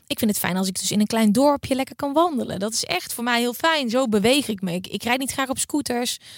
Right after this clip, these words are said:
Ehm, in Nederland wel, maar in het buitenland. Ik ben er gewoon één keer vol op mijn bek gegaan en dat is gewoon niet mijn ding. Ehm, ik vind het fijn als ik iedere dag bezig kan zijn met mijn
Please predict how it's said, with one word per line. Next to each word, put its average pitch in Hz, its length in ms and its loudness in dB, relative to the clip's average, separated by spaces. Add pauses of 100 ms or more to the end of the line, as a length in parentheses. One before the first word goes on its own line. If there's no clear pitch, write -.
(280)
Ehm, 214 360 0
in 214 140 4
Nederland 233 380 6
wel, 233 240 4
maar 226 120 0
in 214 60 -2
het 196 120 -2
buitenland. 220 680 4
Ik 190 200 -6
ben 202 120 0
er 202 60 0
gewoon - 240 -2
één 214 80 2
keer 190 140 -2
vol 202 160 -4
op 208 60 -4
mijn 190 140 0
bek 185 200 -2
gegaan 185 480 -2
en 175 360 -4
dat 185 160 -6
is - 60 -4
gewoon 185 180 -2
niet 175 140 0
mijn 175 180 -2
ding. 220 260 0 (800)
Ehm, 240 340 0 (680)
ik 240 120 0
vind 254 120 0
het 240 100 0
fijn 220 240 4
als 202 140 2
ik 202 180 0
iedere 202 220 0
dag 190 200 -2
bezig 214 340 0
kan 214 160 0
zijn 208 240 4
met 202 140 4
mijn 196 380 4